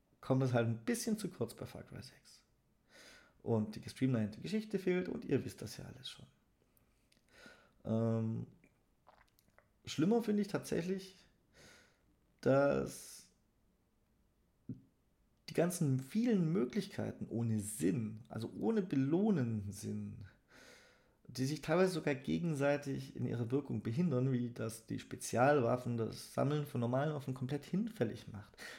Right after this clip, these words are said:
Das ist ein bisschen störender. Technisch hatten wir zuletzt relativ gut, also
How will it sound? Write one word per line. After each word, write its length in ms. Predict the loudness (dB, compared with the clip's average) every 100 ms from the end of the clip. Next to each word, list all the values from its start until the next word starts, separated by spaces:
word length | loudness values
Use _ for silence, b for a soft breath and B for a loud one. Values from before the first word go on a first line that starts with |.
| B
Das 220 | -4 -2 -2
ist 160 | -2
ein 120 | -2
bisschen 280 | 0 -2 -2
störender. 500 | -6 -6 -6 -8 -10 -14 -16 _ B B B B _ _ _ _ _ _ _ _ _ _ _ _ _ -2
Technisch 580 | 0 2 0 -2 -8 -6
hatten 280 | -6 -2 0
wir 280 | 2 0 0
zuletzt 560 | 0 0 -2 -12 -20 _ _ _
relativ 640 | -2 2 4 4 0 -4 -6
gut, 300 | -14 -14 -18 _ _ _ _ _
also 320 | 2 2 -2